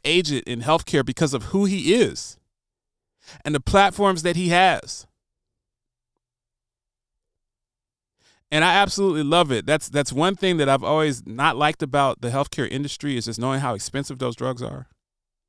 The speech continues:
And Mark Cuban, who's a multi-billionaire, he has the ability to float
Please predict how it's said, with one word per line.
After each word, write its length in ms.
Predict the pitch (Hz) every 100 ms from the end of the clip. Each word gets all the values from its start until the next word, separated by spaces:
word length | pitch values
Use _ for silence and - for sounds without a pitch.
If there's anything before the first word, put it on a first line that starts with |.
| _ _ _ _ _ _ _ _ _ _ _ _ _ _ _ _ _ _ -
And 140 | 151
Mark 220 | 151 202 -
Cuban, 640 | - 233 226 170 143 143 _ _ _ _ _ _
who's 260 | 165 175 143 -
a 100 | 147
multi-billionaire, 1200 | 131 131 190 - 190 131 104 165 190 175 151 147 135
he 220 | 139 226
has 280 | 247 226 180
the 100 | 156
ability 480 | 120 170 180 - 151
to 100 | 117
float 460 | 175 156 160 123